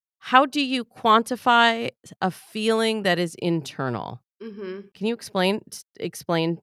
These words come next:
Speaker 1: to us? 'Cause I, I think this is really key, and I wanna make sure that people get it.
Speaker 2: Determining n-, whether or not, like, when you're sitting with someone, if the environment that you're creating i-, is safe, that's very complex.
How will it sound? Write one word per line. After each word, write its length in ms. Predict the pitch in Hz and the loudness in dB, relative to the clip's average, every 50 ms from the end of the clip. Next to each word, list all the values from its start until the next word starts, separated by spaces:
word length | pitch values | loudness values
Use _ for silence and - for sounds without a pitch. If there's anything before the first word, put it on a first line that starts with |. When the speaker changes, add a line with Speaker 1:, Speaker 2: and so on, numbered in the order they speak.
| _ - | _ -16
Speaker 1:
to 200 | - - 180 160 | -8 -6 -2 0
us? 260 | 151 151 165 170 - - | 2 2 0 0 -4 -8
'Cause 160 | - 180 165 | -8 -2 0
I, 140 | 175 156 - - | 0 0 0 0
I 100 | 170 160 | -2 -2
think 200 | - - 196 - | -2 -4 -4 -4
this 160 | 190 165 - | -6 -8 -8
is 160 | 170 147 - _ _ - - _ _ | -8 -8 -10 _ _ -20 -20 _ _
really 520 | - 175 185 190 208 240 254 254 214 202 175 | -10 -8 -6 -2 0 2 2 2 2 2 -2
key, 420 | - - 180 151 95 85 113 131 _ _ _ _ _ _ _ _ - | -2 -2 -4 -4 -4 -6 -10 -12 _ _ _ _ _ _ _ _ -4
and 140 | - 180 180 | 0 2 2
I 60 | 175 | 2
wanna 240 | 170 156 180 180 180 | 4 4 2 2 4
make 200 | 175 170 165 151 | 2 2 0 -2
sure 160 | - - 170 160 | -4 -4 -2 -2
that 100 | 147 139 | -4 -4
people 260 | - 143 131 120 123 | -4 -8 -6 -6 -8
get 180 | 107 107 80 - | -8 -8 -10 -10
it. 220 | - - - _ _ - | -12 -18 -20 _ _ -10
Speaker 2:
Determining 880 | - 233 233 - 262 254 233 247 247 247 247 254 254 247 240 - - _ _ - | -10 -8 -8 -6 -6 -6 -6 -6 -6 -8 -8 -8 -8 -10 -10 -12 -14 _ _ -18
n-, 240 | 214 214 208 208 208 _ _ _ _ _ _ _ | -16 -14 -14 -16 -18 _ _ _ _ _ _ _
whether 340 | 202 196 196 190 202 208 | -8 -6 -4 -2 -2 -4
or 60 | 208 202 | -4 -4
not, 460 | 196 185 180 180 180 185 185 175 - _ _ _ | -4 -4 -4 -4 -4 -4 -6 -10 -12 _ _ _
like, 180 | - 202 202 - | -14 -14 -12 -10
when 100 | 202 190 | -8 -8
you're 120 | 196 196 | -8 -8
sitting 380 | 185 - - 196 190 196 196 202 | -8 -8 -8 -6 -6 -6 -4 -4
with 140 | 196 202 196 | -6 -8 -8
someone, 540 | - - 190 190 190 190 185 185 185 185 175 | -8 -10 -10 -8 -6 -6 -6 -6 -6 -6 -8
if 160 | - 185 - | -8 -10 -10
the 80 | 202 | -8
environment 600 | 190 190 196 190 180 175 185 185 185 185 185 180 180 | -8 -8 -6 -6 -4 -4 -4 -4 -6 -6 -8 -8 -8
that 160 | 180 - - | -10 -8 -6
you're 180 | 185 190 175 175 | -6 -6 -6 -8
creating 640 | - - 190 185 175 175 175 180 190 196 208 208 | -10 -12 -12 -10 -8 -6 -6 -4 -4 -4 -6 -6
i-, 180 | 220 - - - _ _ - | -8 -12 -14 -18 _ _ -6
is 280 | - 208 202 214 - - | -6 -6 -6 -6 -10 -8
safe, 320 | - 220 220 254 302 311 _ _ _ _ _ _ _ _ - | -6 -6 -4 -6 -8 -12 _ _ _ _ _ _ _ _ -6
that's 400 | 196 196 196 196 - - - - _ _ - | -4 -4 -4 -6 -8 -16 -20 -20 _ _ -10
very 280 | 196 208 202 202 202 | -6 -4 -4 -4 -4
complex. 840 | 196 202 - 185 170 180 - - - - - - - - - - | -8 -10 -10 -12 -12 -12 -12 -12 -12 -12 -12 -14 -16 -16 -16 -16